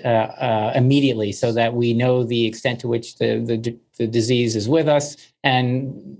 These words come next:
sick people get treated and well people, you know, uh, don't, uh, and we sort of head it off at the pass rather than sort of this muddled mess we've had over the last two years? Is, is that what you would imagine? Each of us would have some sort of, uh, easy access to diagnostic tests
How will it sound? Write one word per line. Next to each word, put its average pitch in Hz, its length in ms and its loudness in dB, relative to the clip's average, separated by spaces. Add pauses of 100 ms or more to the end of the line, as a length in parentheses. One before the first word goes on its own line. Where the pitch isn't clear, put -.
(160)
sick 180 180 0
people 147 200 4
get 139 300 -4
treated 147 340 0
and 120 280 -2
well 135 180 2
people, 131 640 -2 (120)
you 135 120 -8
know, 110 240 -10 (500)
uh, 113 300 -4 (1040)
don't, 175 360 4 (280)
uh, 143 60 2
and 131 420 4
we 127 160 2
sort 127 180 -2
of 113 60 -6
head 156 160 2
it 143 100 0
off 135 200 2
at - 80 -2
the - 80 -4
pass 160 340 0
rather 196 220 2
than 151 160 0
sort 143 240 -4
of 127 40 -4
this 123 140 -4
muddled 139 540 2
mess 135 240 -2
we've 117 160 -2
had 127 180 2
over 117 140 -2
the 113 80 -6
last 113 260 0
two 127 100 -2
years? 117 320 0 (200)
Is, 165 140 0
is 175 180 0
that 202 160 2
what 226 120 -2
you 214 60 0
would 202 60 2
imagine? 185 300 0
Each 185 120 2
of 180 80 0
us 170 100 -2
would 170 120 0
have 160 180 -2
some 160 100 -8
sort 151 180 -2
of, 143 140 -8 (320)
uh, 143 140 2
easy 175 300 4
access 160 320 -2
to 143 100 -8
diagnostic 147 480 2
tests 147 340 -2